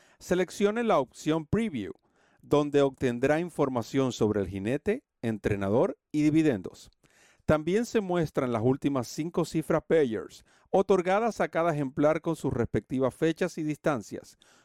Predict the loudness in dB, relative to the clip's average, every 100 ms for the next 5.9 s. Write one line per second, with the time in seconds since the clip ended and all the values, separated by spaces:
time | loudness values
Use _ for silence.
0 | -4 -2 0 0 2 2 4 2 0 0
1 | 0 -2 0 -2 0 -2 -2 -4 -4 -4
2 | 0 0 0 -2 -4 -4 -2 0 -2 -2
3 | -2 0 -4 -8 -14 -20 _ _ _ 0
4 | 0 2 2 4 2 0 -2 -2 -2 -2
5 | -2 -2 -2 -4 -4 -2 -2 -4